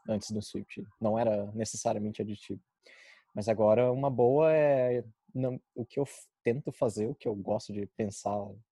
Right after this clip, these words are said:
pra fazer, é não sair mudando tudo e sim ir adicionando com as coisas novas. E daí, quando você mexe em alguma coisa antiga que pode usufruir de alguma mudança nova, você consegue atualizar aquilo, refatorar,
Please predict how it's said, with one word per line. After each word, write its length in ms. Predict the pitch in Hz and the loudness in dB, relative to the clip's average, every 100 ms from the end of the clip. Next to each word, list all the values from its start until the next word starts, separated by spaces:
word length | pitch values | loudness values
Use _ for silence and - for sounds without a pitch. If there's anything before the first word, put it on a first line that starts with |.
| _ | _
pra 100 | 107 | -8
fazer, 400 | 107 110 98 127 - _ _ - _ _ _ | -4 -4 -2 -6 -6 _ _ -20 _ _ _
é 300 | 107 107 107 | 2 4 4
não 180 | 104 131 | 2 0
sair 300 | - - 147 | 0 -2 0
mudando 420 | 151 127 135 123 | 0 0 0 -2
tudo 420 | - 143 233 285 | -6 -6 -6 -6
e 120 | 147 147 | -4 -4
sim 320 | - 147 170 | -2 -4 -4
ir 240 | 143 139 | -2 0
adicionando 520 | 147 139 - 147 131 | 2 0 -2 -2 -2
com 120 | 147 147 | -2 -2
as 80 | |
coisas 300 | - 135 139 | -2 -2 0
novas. 520 | 120 101 101 104 - - _ | 0 -2 -2 -6 -10 -14 _
E 60 | 123 | 0
daí, 180 | 110 110 | 2 2
quando 240 | - 120 | -2 -4
você 180 | 120 - | -4 -4
mexe 280 | 110 123 139 | -4 -2 -4
em 20 | |
alguma 180 | 131 127 | -4 -4
coisa 240 | 127 120 | -4 -2
antiga 360 | 117 - 107 107 | -4 -8 -10 -10
que 140 | - - | -12 -4
pode 500 | 107 104 104 104 104 - _ _ - | -2 -2 -2 -6 -8 -14 _ _ -8
usufruir 480 | 110 113 - 113 117 | -6 -6 -2 0 2
de 60 | |
alguma 220 | 113 113 | 2 2
mudança 340 | 107 107 104 107 | 0 0 -2 -2
nova, 340 | 147 185 123 - _ - - _ | 2 2 0 -2 _ -20 -20 _
você 280 | 123 120 - | -6 -4 -2
consegue 600 | - 139 - 117 113 123 | -4 -4 0 2 4 4
atualizar 460 | 123 - 120 120 117 | 2 4 2 4 0
aquilo, 540 | 117 - 110 104 104 110 - | 0 -4 -4 -4 -10 -12 -10
refatorar, 600 | - 113 113 123 113 110 | -6 -2 -2 0 2 0